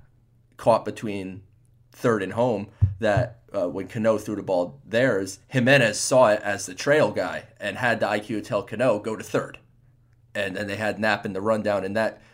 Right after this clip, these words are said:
that kept the game alive at that point. Familia had blown the lead, but if Jimenez doesn't do that and Knapp scores, then, you know, <laughs> you're down. So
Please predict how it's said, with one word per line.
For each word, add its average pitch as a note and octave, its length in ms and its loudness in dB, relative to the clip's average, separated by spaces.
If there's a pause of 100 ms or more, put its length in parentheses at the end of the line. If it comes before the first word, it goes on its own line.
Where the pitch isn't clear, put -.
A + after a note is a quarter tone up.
(180)
that D3 180 4
kept C#3+ 200 2
the B2+ 60 -4
game A2+ 540 0
alive G#2 400 4
at E2 140 -6
that A#2 220 0
point. F#2+ 220 -4
Familia A2 400 0
had G2+ 260 -4 (160)
blown A#2+ 280 2
the G2+ 60 -4
lead, B2 420 0
but G#2 300 2 (280)
if G#2 460 -2 (320)
Jimenez A#2 500 0
doesn't G#2+ 300 -6
do D3+ 200 0
that A#2+ 500 2
and F#2+ 360 -6 (420)
Knapp G#2 360 0
scores, A2 680 0 (260)
then, F#2+ 420 -2 (840)
you G#2 120 -10
know, C3+ 240 -2
<laughs> C#3 40 -10
you're A2+ 160 -2
down. B2 420 2
So F#2+ 340 -2